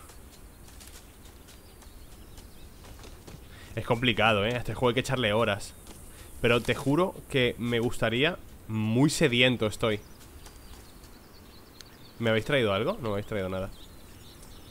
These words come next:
En fin, eh, me gustaría jugarlo cuando esté en español. Sobre todo para entender bien todo, tío. No sé si está en Early Access o ya está de forma oficial el juego. Os lo voy a dejar en la descripción, ¿vale? El enlace de Steam.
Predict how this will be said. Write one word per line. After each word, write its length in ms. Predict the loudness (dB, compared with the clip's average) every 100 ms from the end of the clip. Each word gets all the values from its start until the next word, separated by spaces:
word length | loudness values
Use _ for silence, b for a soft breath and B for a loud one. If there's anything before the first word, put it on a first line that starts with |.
| -18 -18 -8 -2
En 100 | 2
fin, 220 | 2 2
eh, 320 | 4 6 6
me 140 | 6 4
gustaría 480 | 2 4 2 2 2
jugarlo 520 | 6 8 8 8 2
cuando 160 | 0
esté 120 | 0 -2
en 60 |
español. 540 | -2 2 2 4 2 -2 -6
Sobre 240 | -2 0
todo 100 | 2
para 140 | 4
entender 480 | 4 4 4 4 4
bien 420 | 4 4 4 2
todo, 320 | 4 4 4 4
tío. 240 | 2 2 -4 B B B B B B -4
No 140 | 0
sé 80 | 2
si 60 | 2
está 140 | 4
en 60 | 6
Early 280 | 6 6 4
Access 520 | 4 0 -4 -4 -14 -18 -20 -20 -20 -20 -20 -20 -20 -20 -16 0
o 100 | 4
ya 120 | 4
está 200 | 4 4
de 100 | 4
forma 260 | 4 4 2
oficial 340 | 0 0 2
el 80 | 2
juego. 380 | 2 2 2 0
Os 80 | 2
lo 80 | 4
voy 80 |
a 40 | 6
dejar 200 | 6 4
en 60 |
la 80 | 2
descripción, 680 | 0 0 -2 0 2 2 2
¿vale? 180 | 4 6
El 60 |
enlace 240 | 6 4 2
de 80 |
Steam. 320 | 0 0 0